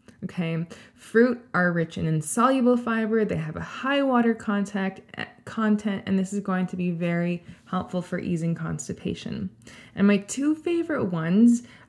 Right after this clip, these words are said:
is actually a-, apples and pears, and they are very cleansing itself, but you could do kiwis, you can do bananas, cherries, okay? But, um,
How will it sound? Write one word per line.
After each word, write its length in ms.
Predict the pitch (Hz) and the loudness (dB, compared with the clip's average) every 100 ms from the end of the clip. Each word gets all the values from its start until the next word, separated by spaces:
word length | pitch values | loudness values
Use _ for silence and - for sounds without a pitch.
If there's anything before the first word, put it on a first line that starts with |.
| - | 2
is 280 | 208 202 190 | 4 4 4
actually 460 | 180 180 196 - | 0 0 -2 -2
a-, 140 | - - | -6 -4
apples 340 | 175 - 175 165 | -4 -2 -2 0
and 140 | 160 | -2
pears, 420 | - 160 165 180 | -4 -2 0 2
and 240 | 165 156 165 | 0 -2 0
they 160 | 165 | 0
are 180 | 165 180 | 2 0
very 340 | 175 160 165 160 | 0 0 0 -4
cleansing 840 | - - 156 156 175 196 214 214 | -10 -8 -4 2 2 4 4 2
itself, 500 | - - 160 196 208 | -2 -6 -4 -2 -2
but 100 | 185 | -6
you 60 | |
could 180 | 185 196 | -4 -6
do 140 | 214 220 | -4 -6
kiwis, 520 | - 240 208 175 165 | -2 0 2 0 -2
you 100 | 170 | -2
can 160 | 196 | 0
do 120 | 202 202 | 0 2
bananas, 680 | 220 220 214 190 170 170 | 2 2 2 0 -2 -6
cherries, 680 | - - 220 196 170 165 - - - - - | -10 -6 -2 0 -2 -6 -12 -16 -16 -16 -6
okay? 220 | 185 208 277 - - - - - - - - | 0 2 2 -2 -14 -18 -20 -20 -20 -10 0
But, 220 | 202 196 | 2 4
um, 400 | 185 180 180 | 4 4 2